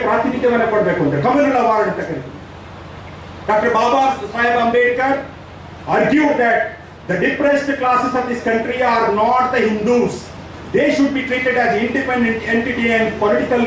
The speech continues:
safeguards should be given to them. That was the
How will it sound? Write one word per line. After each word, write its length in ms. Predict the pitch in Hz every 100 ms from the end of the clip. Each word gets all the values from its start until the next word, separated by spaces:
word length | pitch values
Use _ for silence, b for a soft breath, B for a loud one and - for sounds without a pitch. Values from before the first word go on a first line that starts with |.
| -
safeguards 420 | 208 214 240 233
should 140 | 233 -
be 60 | 165
given 180 | 220 240 240
to 40 | 233
them. 140 | - 294 - - - - - -
That 120 | 185 226 247
was 140 | 277 269
the 100 | 269